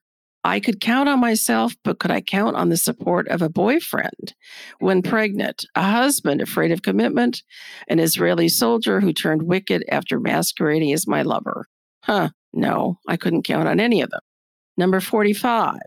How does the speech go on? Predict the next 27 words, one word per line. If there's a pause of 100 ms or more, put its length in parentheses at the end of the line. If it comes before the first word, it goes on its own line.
in
reaction
to
Yossi
and
the
orgy
scene, (640)
I
was
in
a
shell
shock
state, (500)
doing
whatever
I
could
to
block
out
the
nightmare (560)
of
the
devil